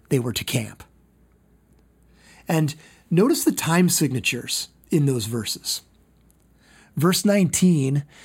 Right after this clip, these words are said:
says that sometimes the cloud remained over the tabernacle for a long time. And when,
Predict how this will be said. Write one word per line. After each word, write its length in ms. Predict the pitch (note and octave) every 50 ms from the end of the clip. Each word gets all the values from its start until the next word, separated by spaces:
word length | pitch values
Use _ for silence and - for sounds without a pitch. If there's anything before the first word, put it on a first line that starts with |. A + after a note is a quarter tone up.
| - -
says 320 | - - F#3 F3 D#3+ A#2+
that 140 | C3+ D3 D3
sometimes 1040 | - - - G3+ G3 G3+ G3 F3 D#3+ D3+ C3+ C3 C3 B2+ C3 C#3+ D3 C#3+ - - - _ _ _ _ _ - -
the 100 | D#3 C#3+
cloud 400 | - - E3 D#3+ D#3+ F3 D#3+ C#3
remained 460 | D#3 D#3 D3+ D#3+ D#3+ E3 E3+ D3+ D3+
over 180 | D#3+ C#3+ C#3 C3+
the 80 | C#3+
tabernacle 920 | C#3+ - - D3 D3 D3 D3+ D3+ D3 D3 C#3+ C#3 - E3 D3+ D3 C#3 C3+ - - - - - -
for 220 | - - - E3+ E3
a 60 | D3+
long 340 | C#3+ D3+ D3 D3 D3 C#3+ C3
time. 440 | - C#3 C#3+ B2 A2+ A#2 C3 - _ _ _ _ _ _ _ _ _ _ _ _ _ _ _ _ _ _ _ -
And 120 | D#3 D3
when, 220 | C#3 C3 C3 A#2+